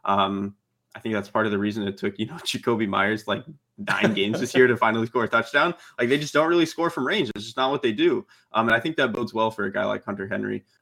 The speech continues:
Um, I think the thing that's really impressed me most, especially this past week, is, like, he caught, like, a, uh, like, a corner or, like, a sail route, um, that Mac Jones threw, and it was just a perfect, perfect ball. And I think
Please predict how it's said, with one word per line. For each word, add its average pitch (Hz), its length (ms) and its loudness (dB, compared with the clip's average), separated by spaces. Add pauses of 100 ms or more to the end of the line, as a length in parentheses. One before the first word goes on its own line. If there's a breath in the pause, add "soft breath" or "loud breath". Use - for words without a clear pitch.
Um, 104 320 4
I - 40 -2
think 196 180 0
the 214 80 0
thing 123 180 0
that's 110 200 -4
really 110 220 -2
impressed 98 420 -4
me 110 160 0
most, 98 280 -4
especially 110 440 -4
this 98 120 -6
past 104 340 0
week, 101 180 -6
is, 101 140 -8
like, 101 260 -2 (340)
he 180 140 -2
caught, 202 240 2
like, 165 160 -4
a, 107 160 -4 (760)
uh, 78 220 -6
like, 117 180 -6
a 101 60 -4
corner 165 480 -4
or, 113 140 0
like, 107 160 -2
a 98 40 -4
sail 117 300 2
route, 139 320 2 (320 loud breath)
um, 107 420 4
that 113 200 2
Mac 120 240 2
Jones 127 240 0
threw, 139 220 2
and 110 120 2
it 139 140 2
was 131 140 -2
just 113 300 -2
a - 200 -4 (200)
perfect, 120 420 0
perfect 101 360 -6
ball. 101 260 2
And 101 120 0
I 101 60 -2
think 170 420 -2